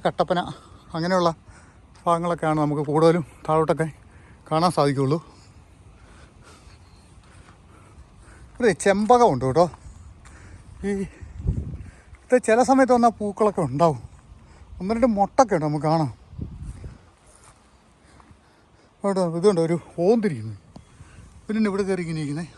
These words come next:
അനങ്ങാതിരിക്കുകയാണ്. കാണാവോ ഇത്? ചെമ്പകപ്പൂവിൻ്റെ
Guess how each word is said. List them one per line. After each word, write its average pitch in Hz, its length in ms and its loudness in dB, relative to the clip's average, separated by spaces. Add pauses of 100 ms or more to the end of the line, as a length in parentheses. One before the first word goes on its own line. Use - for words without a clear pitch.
അനങ്ങാതിരിക്കുകയാണ്. 165 840 -2 (2000)
കാണാവോ 170 420 -8
ഇത്? 135 120 -8 (3250)
ചെമ്പകപ്പൂവിൻ്റെ 208 680 0